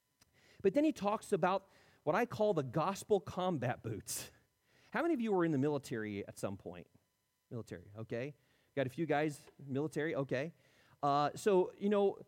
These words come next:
footwear becomes a very important thing. You're on your feet a lot. And, uh, they design footwear, uh, not primarily probably for comfort, although we hope they are, uh, but also because they have,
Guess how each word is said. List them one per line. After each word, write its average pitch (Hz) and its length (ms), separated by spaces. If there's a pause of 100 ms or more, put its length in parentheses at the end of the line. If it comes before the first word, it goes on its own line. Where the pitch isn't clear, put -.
(180)
footwear 220 440
becomes 208 380
a 170 80
very 202 220
important 202 400
thing. 185 220
You're 143 140
on 190 220
your 139 140
feet 180 320
a 127 60
lot. 131 460 (760)
And, 147 340
uh, 135 160
they 147 260
design 170 600
footwear, 135 720 (260)
uh, 143 180
not 208 240
primarily 175 480
probably 139 600 (100)
for 202 140
comfort, 127 420
although 120 240
we 113 160
hope 127 180
they 110 140
are, 110 340 (440)
uh, 143 180
but 143 240
also 170 420
because 143 360
they 143 100
have, 147 400